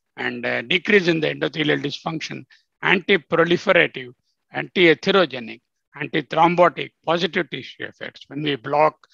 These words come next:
the A C E enzyme. A C E enzyme blockage has all these protective effects. Why A C E is vasoprotective?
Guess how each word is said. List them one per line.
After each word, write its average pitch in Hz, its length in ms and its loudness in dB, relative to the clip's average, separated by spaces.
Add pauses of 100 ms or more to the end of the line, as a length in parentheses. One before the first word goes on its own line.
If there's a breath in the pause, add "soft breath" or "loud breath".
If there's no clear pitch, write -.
(300 soft breath)
the 123 340 -2
A 160 80 4
C 147 360 -4
E - 20 -6
enzyme. 107 400 -14 (480)
A 143 140 -2
C 190 160 2
E 185 40 8
enzyme 165 360 4
blockage 170 420 2
has 147 180 -8
all 165 220 2
these 160 180 -8
protective - 340 -16 (340)
effects. - 160 -20 (400)
Why 185 220 6
A 220 280 8
C 214 220 0
E - 20 4
is 180 120 2
vasoprotective? - 680 -4